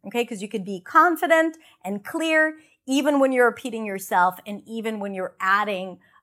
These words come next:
a lot of extra information. It really depends on the situation and who you're speaking to. All right,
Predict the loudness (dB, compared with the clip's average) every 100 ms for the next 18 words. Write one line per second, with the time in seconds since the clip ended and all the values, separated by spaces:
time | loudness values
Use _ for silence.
0 | -4 2 4 2 0 -4 -4 -2 0 0
1 | -2 -4 -4 -6 -8 -10 -8 -8 -4 -4
2 | -4 -4 -4 -4 -6 -8 -14 -12 -6 -4
3 | -4 -6 -6 -6 -10 -8 -6 -6 -8 -14
4 | -16 -18 -18 -18 -18 _ _ 2 4 4
5 | 2